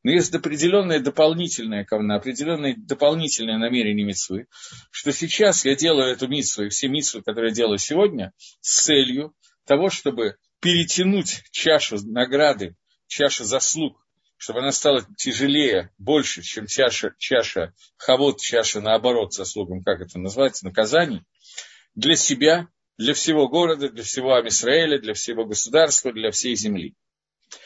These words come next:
И каждую мицву человек должен дополнительно делать с этой каваной, для того, чтобы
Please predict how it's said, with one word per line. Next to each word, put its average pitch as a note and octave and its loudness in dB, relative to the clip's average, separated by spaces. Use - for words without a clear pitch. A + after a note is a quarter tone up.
И C3+ 0
каждую G3 4
мицву F#3 0
человек B2+ -2
должен G#2 0
дополнительно C#3+ 0
делать C3+ 2
с - -2
этой A2 -6
каваной, G2+ 0
для A2 2
того, D#3+ 2
чтобы C3+ -4